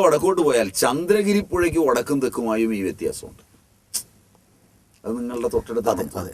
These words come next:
Speaker 2: അതെ.
Speaker 1: കേട്ടിട്ടുണ്ടോന്ന്?
Speaker 2: കേട്ടിട്ടുണ്ട്, കേട്ടിട്ടുണ്ട് സ്വാമിജി.
Speaker 1: പഴയ ആളുകൾ ഇങ്ങനെ പറയും.
Speaker 2: അതെ.
Speaker 1: വിവാഹാലോചനയൊക്കെ വന്നാൽ ഇപ്പോഴും തറവാടികളായ ആളുകൾ വേണ്ടാന്ന് തന്നെ പറയും. അപ്പൊ അവിടെ ഒരു വ്യക്തിത്വം അവർക്ക് രൂപാന്തരപ്പെടുകയും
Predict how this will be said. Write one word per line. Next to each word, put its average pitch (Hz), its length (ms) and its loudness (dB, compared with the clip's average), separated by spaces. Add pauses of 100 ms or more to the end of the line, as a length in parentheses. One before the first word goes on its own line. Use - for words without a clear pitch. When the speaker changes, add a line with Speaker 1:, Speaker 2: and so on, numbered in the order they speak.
Speaker 2:
അതെ. - 120 -16 (720)
Speaker 1:
കേട്ടിട്ടുണ്ടോന്ന്? 120 600 -6
Speaker 2:
കേട്ടിട്ടുണ്ട്, 123 300 0 (280)
കേട്ടിട്ടുണ്ട് 98 380 -2
സ്വാമിജി. 98 260 -18 (380)
Speaker 1:
പഴയ 120 260 4
ആളുകൾ 131 260 2
ഇങ്ങനെ 127 220 -4
പറയും. 80 240 -6 (100)
Speaker 2:
അതെ. - 100 -12 (140)
Speaker 1:
വിവാഹാലോചനയൊക്കെ 120 720 2
വന്നാൽ 117 260 0
ഇപ്പോഴും 123 380 -2
തറവാടികളായ 117 680 2 (100)
ആളുകൾ 113 240 4 (120)
വേണ്ടാന്ന് 104 360 -2
തന്നെ 95 200 -6
പറയും. - 220 -20 (1300)
അപ്പൊ 151 180 -2
അവിടെ 190 180 8
ഒരു 196 120 6 (1500)
വ്യക്തിത്വം 196 840 0 (240)
അവർക്ക് 131 340 0
രൂപാന്തരപ്പെടുകയും 110 960 -2